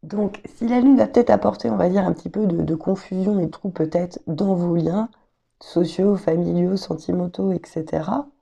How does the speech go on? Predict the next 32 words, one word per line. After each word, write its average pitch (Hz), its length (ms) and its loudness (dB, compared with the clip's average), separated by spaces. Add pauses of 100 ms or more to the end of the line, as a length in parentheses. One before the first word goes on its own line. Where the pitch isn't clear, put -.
(140)
c'est 233 340 0
pour - 280 -2
vous 196 180 2
permettre 214 500 2
de 175 140 2
mieux 214 360 4
prendre 233 420 -2
conscience 233 680 -2
et, 202 200 -2 (360)
je 180 200 0
pense, 220 360 2
de 190 140 2
continuer 233 680 4
à 202 80 6
mieux 208 240 6
vous 208 200 2
diriger 196 600 2
également. 170 600 -2 (520)
Maintenant, 175 380 -2
comme 190 180 2
la 180 140 4
lune, 190 320 2
elle 156 180 -4
est 151 160 -4
bien 202 280 -2
connectée, 196 580 0
elle 160 160 2
est 151 80 0
bien 196 340 2
reliée, 185 520 0
et 156 120 -4
cetera, 151 680 -4